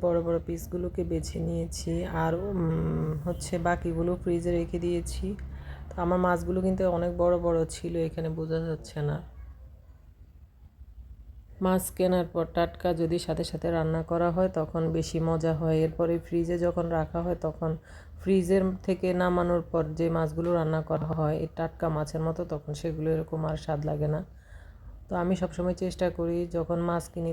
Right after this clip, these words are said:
তখনই সাথে সাথে কিছু টুকরো রান্না করার, যাতে করে আমরা টাটকা যে স্বাদ সেটা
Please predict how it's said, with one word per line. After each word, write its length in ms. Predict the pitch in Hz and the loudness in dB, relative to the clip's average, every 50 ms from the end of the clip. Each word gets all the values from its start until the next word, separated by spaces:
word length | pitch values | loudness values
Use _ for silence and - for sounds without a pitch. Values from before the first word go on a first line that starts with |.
| 160 - | -2 -2
তখনই 320 | 160 151 165 165 170 170 | -4 -2 0 -2 -2 -2
সাথে 280 | 156 - 165 151 - 165 | -2 -2 -4 -4 -2 -2
সাথে 240 | 156 165 160 160 180 156 | -2 -2 -4 -4 -4 -6
কিছু 280 | - 165 160 - - 165 | -6 -6 -6 -4 -6 -6
টুকরো 360 | 156 165 165 160 - - 160 160 156 160 156 - 151 156 - - - - - - - - 180 | -4 -4 -6 -6 -4 -4 -2 -2 -2 -2 -4 -8 -12 -14 -14 -16 -20 -18 -18 -18 -14 -10 -4
রান্না 340 | 170 170 160 160 160 160 160 | 0 2 2 4 4 2 0
করার, 360 | - 160 156 151 151 156 180 - - - - - - - - - - - | 0 0 0 2 2 0 0 -4 -8 -16 -20 -20 -18 -16 -16 -16 -12 -6
যাতে 280 | - 156 170 151 - 170 160 - | -2 0 0 0 0 -2 -2 0
করে 180 | 170 165 160 165 160 160 | 2 4 4 4 4 4
আমরা 180 | 156 151 151 151 147 147 | 2 2 2 0 0 0
টাটকা 320 | - 160 156 - - 170 165 147 | -2 -4 -4 -4 -4 -4 -2 -2
যে 80 | 156 156 | 0 -2
স্বাদ 240 | 147 - - 165 156 - - | -2 -2 -4 -6 -6 -6 -6
সেটা 240 | - 160 160 - 156 | -8 -6 -4 -2 -4